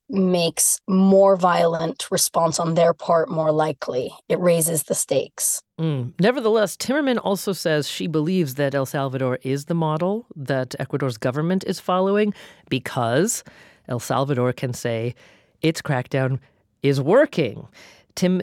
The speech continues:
Speaker 2: Timmerman says Salvadorian President Bukele's method, as I mentioned before, put nearly two percent of the country's entire population in prison,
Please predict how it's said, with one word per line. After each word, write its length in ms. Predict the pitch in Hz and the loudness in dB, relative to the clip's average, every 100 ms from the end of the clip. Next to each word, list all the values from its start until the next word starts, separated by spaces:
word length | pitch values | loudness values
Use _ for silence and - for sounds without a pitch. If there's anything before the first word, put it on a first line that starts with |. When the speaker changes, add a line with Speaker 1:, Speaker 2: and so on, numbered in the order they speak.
| - | 0
Speaker 2:
Timmerman 380 | 190 196 190 175 | 2 2 2 2
says 200 | 180 165 | 0 0
Salvadorian 680 | 156 156 156 156 156 151 143 | 0 0 0 2 2 0 -2
President 640 | - 147 143 143 143 135 | 0 0 0 0 -2 -2
Bukele's 480 | 127 - 165 160 135 | -4 2 4 4 2
method, 480 | 135 120 127 127 131 - | -2 -2 -2 -2 -4 -6
as 160 | 135 | -2
I 120 | 143 170 | 0 0
mentioned 320 | 127 - 120 | -2 -4 -6
before, 340 | - 156 135 | -4 0 0
put 340 | - 175 160 - 175 | 0 -2 -2 -4 -2
nearly 260 | 151 151 | 0 0
two 220 | 139 - 233 | -2 -2 -2
percent 340 | 214 214 202 | 0 0 0
of 80 | 165 | -2
the 100 | 170 | -2
country's 300 | 185 185 190 | 0 0 0
entire 840 | 185 - - - 185 220 214 196 _ | -2 -2 -6 -2 0 2 2 2 _
population 880 | - 185 - 180 175 247 - 180 117 - - _ _ | -4 -2 0 0 2 0 0 -2 -4 -10 -20 _ _
in 180 | 165 156 | 0 0
prison, 640 | - 131 120 139 180 220 | 0 -2 0 0 0 -2